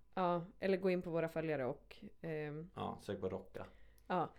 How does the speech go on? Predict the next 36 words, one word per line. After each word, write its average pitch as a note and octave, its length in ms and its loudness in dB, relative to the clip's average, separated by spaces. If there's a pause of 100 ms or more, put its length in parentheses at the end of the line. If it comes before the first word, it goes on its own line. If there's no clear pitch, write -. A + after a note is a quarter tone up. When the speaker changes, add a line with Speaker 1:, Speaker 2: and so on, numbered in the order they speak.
(240)
Speaker 1:
Nej, A3 120 4
men A3+ 160 8
alltså, G#3+ 400 6
f-, - 220 -2
för - 140 4
det G#3+ 80 8
är A#3+ 100 12
ju G3 140 6
så, D#3 120 2
jag D#3+ 100 6
menar, E3+ 160 4
mina F3 400 2
vänner, G3 400 4
de E3 140 2
kommer F3 280 2
ju D#3+ 180 4 (440)
tyvärr A3+ 380 6
inte D#3+ 300 2
att D#3+ 60 0
skriva D#3 300 2
så - 100 -6
här, D#3 160 2
"Det D#3 80 0
här D3+ 220 -2
sög - 680 -8
hästballe", F3 840 -4
liksom. - 460 -8
Utan E3 240 2
de F3 140 4
kommer F3+ 200 4
bara, F3 120 4
"Åh, A3 300 2
fan A3+ 400 -2
vad F#3+ 360 -6
grymt, G#3+ 420 0
kul." G#3 380 2